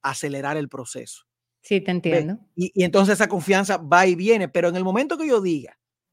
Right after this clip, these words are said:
Speaker 1: "Perdí la fe", yo deja, yo voy a decir, "No,
Speaker 2: Te
Speaker 1: tengo que
Speaker 2: quitaste.
Speaker 1: déjame buscar un empleo, déjame dejar el emprendimiento este, yo no, no voy a poder, déjame buscar un empleo". Ese, y, y por eso de-, estoy de-, dedicando este tiempo para
Speaker 2: <laughs>
Speaker 1: ayu-, ayudarte a ti a aclararte ese,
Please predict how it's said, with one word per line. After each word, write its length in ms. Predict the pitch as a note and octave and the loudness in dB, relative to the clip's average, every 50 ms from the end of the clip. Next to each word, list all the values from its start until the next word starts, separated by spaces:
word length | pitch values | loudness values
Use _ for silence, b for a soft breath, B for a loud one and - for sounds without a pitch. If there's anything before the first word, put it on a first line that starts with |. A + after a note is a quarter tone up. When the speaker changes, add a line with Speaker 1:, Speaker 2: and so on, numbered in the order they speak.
| _ _ _ _ - | _ _ _ _ -6
Speaker 1:
"Perdí 400 | D#3+ D#3 D3 C#3+ C#3+ E3+ G#3+ A#3 | -6 -6 -6 -6 -8 -8 -6 -6
la 140 | G3 C#3 B2+ | -6 -6 -8
fe", 260 | - - A#2 A#2+ _ _ _ _ _ _ _ _ _ _ _ _ _ _ _ _ _ _ _ _ _ _ - | -10 -14 -20 -20 _ _ _ _ _ _ _ _ _ _ _ _ _ _ _ _ _ _ _ _ _ _ -14
yo 180 | C3+ C#3+ C#3+ C#3+ | -10 -8 -8 -6
deja, 200 | C#3+ C#3 C3+ C3 | -6 -8 -10 -10
yo 160 | C3+ C#3 C#3+ C3 | -10 -10 -10 -10
voy 140 | C3+ C3+ | -10 -10
a 20 | C3+ | -10
decir, 160 | B2+ C3+ C3+ | -10 -10 -10
"No, 160 | C#3+ D3 - - | -10 -12 -2 0
Speaker 2:
Te 0 | |
Speaker 1:
tengo 140 | A3 G3+ E3 | 2 4 4
que 20 | G#3+ | 4
Speaker 2:
quitaste. 500 | - G#3+ G3 F3+ - F3+ F3+ F3+ - - _ _ _ b b b b - | 6 4 4 2 0 -4 -6 -8 -10 -16 _ _ _ b b b b -10
Speaker 1:
déjame 280 | C3+ C#3 D3 D#3 D#3+ D#3+ | -4 -2 0 2 2 0
buscar 180 | D#3+ D3+ E3 D#3+ | 0 -2 -4 -4
un 40 | D#3+ | -4
empleo, 280 | D#3 D3+ E3+ G#3 G#3+ | -4 -2 -2 -2 -2
déjame 220 | D#3 D3 D3 D#3 D#3 | -4 -6 -4 -4 -4
dejar 220 | D#3 D3+ D#3+ D#3 | -4 -2 -2 -2
el 60 | D#3 | -2
emprendimiento 500 | D#3 C#3+ D#3 D#3 D3+ D3+ D#3+ E3 D3 E3+ | -4 -6 -6 -8 -6 -6 -8 -6 -6 -6
este, 200 | F#3+ G#3 F#3 C#3+ | -6 -6 -8 -10
yo 200 | C3 C#3+ C#3+ C#3+ | -10 -10 -10 -8
no, 220 | D3+ D#3 D3+ D3+ D3+ | -8 -8 -8 -8 -8
no 100 | D3 D3 | -6 -4
voy 100 | D3+ D#3 | -4 -4
a 60 | D#3 | -4
poder, 220 | D3+ D#3+ D#3+ F#3+ | -4 -4 -4 -2
déjame 200 | F#3+ D#3 D3+ D3+ | -2 -2 -2 -4
buscar 180 | D3+ D3+ C#3+ D#3 | -4 -4 -6 -6
un 60 | D3+ | -8
empleo". 280 | C#3+ - F#3+ G3 D#3 C3+ | -6 -4 -2 -2 0 2
Ese, 400 | F3 B3 C4 - - - - _ _ | 2 2 2 2 -2 -4 -6 _ _
y, 240 | - G#3 A#3 G#3+ G#3+ | -2 -2 -2 -2 0
y 100 | - A3+ | 0 0
por 180 | F#3+ - G3+ G3+ | 2 4 2 2
eso 140 | G3+ A#3+ C#4+ | 2 2 0
de-, 200 | C#4 B3 - _ _ _ _ _ | -2 -2 -4 _ _ _ _ _
estoy 220 | _ - A3 A#3+ | _ 0 2 2
de-, 120 | A3 B3 - - | 4 2 2 2
dedicando 380 | G3+ G3+ G3+ - G3+ G#3+ A#3 A#3+ | 2 0 2 4 4 4 4 4
este 140 | A3+ A3+ G#3+ | 4 2 -2
tiempo 440 | G#3+ F#3+ E3 F3 D3 D#3+ - E3 B B B B B B B B - | -2 -2 -2 -2 -2 -4 -6 -10 B B B B B B B B 0
para 380 | B3 F3+ F3+ F#3 F#3 F#3 - - | 4 4 6 6 6 4 2 0
Speaker 2:
<laughs> 40 | - | 0
Speaker 1:
ayu-, 280 | E3+ E3 F3 F3+ F#3 - | 0 2 2 2 0 0
ayudarte 440 | - F3 F3 F3 F#3 F#3+ G3+ G3+ C4+ | 0 0 2 2 2 2 2 2 0
a 80 | B3 G3+ | -2 0
ti 120 | A#3+ A#3+ | 0 0
a 40 | A#3+ | 0
aclararte 420 | A#3 A#3 G3 F3+ F3+ F#3 F#3+ G#3+ G#3 | 0 0 -2 -2 -2 -4 -4 -6 -6
ese, 160 | F#3+ G#3 | -6 -6